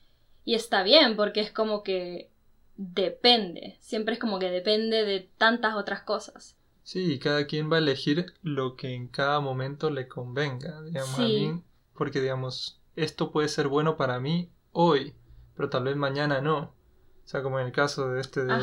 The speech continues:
Speaker 1: Ajá.
Speaker 2: chica de OnlyFans, igual, o sea, en ese momento que estaba en la universidad, tal vez sí fue bueno abrir el OnlyFans y tal vez luego no era.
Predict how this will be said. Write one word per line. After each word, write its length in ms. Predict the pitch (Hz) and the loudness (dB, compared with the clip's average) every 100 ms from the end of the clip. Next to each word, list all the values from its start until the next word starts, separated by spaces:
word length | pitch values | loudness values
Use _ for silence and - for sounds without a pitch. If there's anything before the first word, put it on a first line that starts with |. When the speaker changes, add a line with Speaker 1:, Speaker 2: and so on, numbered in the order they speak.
| 127 | 0
Speaker 1:
Ajá. 60 | - | -2
Speaker 2:
chica 240 | 147 - 131 | -4 -2 -2
de 60 | |
OnlyFans, 680 | 135 139 139 151 170 180 - _ _ _ _ _ | 0 -2 -2 -2 -2 -4 -16 _ _ _ _ _
igual, 600 | 170 139 160 165 139 147 170 | -6 2 6 6 4 -4 -8
o 40 | |
sea, 200 | 143 135 175 | -8 -8 -8
en 120 | 156 | -6
ese 140 | 139 156 | -2 0
momento 680 | 156 160 175 175 - 92 - _ _ _ | 2 4 4 4 0 -4 -8 _ _ _
que 100 | - | -8
estaba 220 | 147 151 165 | -2 2 4
en 60 | |
la 40 | 160 | 4
universidad, 800 | 139 135 135 - 156 165 170 175 - _ _ - | 2 0 -2 -2 2 4 2 -2 -12 _ _ -8
tal 140 | 131 | -2
vez 160 | 131 139 | -2 -2
sí 120 | 156 | -8
fue 180 | - 147 | -2 0
bueno 540 | 139 147 170 143 170 - | 2 4 4 2 -4 -4
abrir 300 | 156 143 151 | -6 -4 -2
el 120 | 147 | -2
OnlyFans 580 | 151 147 170 185 185 - | -4 -2 0 0 -2 -8
y 80 | 165 | -4
tal 160 | 143 | -2
vez 140 | 143 151 | 0 0
luego 300 | 160 165 151 | 2 4 2
no 200 | 147 160 | 2 2
era. 320 | 185 - - | 2 0 -8